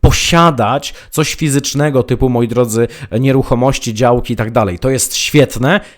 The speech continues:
jak najbardziej, nie mówię, że nie, ale, e, zobaczcie proszę też nawet jak się uczą już, e, z tego, z tego pokolenia dzieci. Wszystko jest w telefonach, wszystko jest na touchpadach,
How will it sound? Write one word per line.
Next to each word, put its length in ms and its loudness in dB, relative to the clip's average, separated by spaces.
jak 400 2
najbardziej, 600 2
nie 140 2
mówię, 260 4
że 160 2
nie, 260 2
ale, 500 4
e, 120 -2
zobaczcie 480 -2
proszę 320 -4
też 180 -6
nawet 260 -2
jak 100 -4
się 160 -6
uczą 400 -6
już, 220 -4
e, 240 -4
z 100 -4
tego, 380 4
z 220 0
tego 240 0
pokolenia 440 0
dzieci. 400 -4
Wszystko 340 0
jest 100 0
w 40 -20
telefonach, 520 0
wszystko 340 -4
jest 120 -2
na 80 0
touchpadach, 680 -2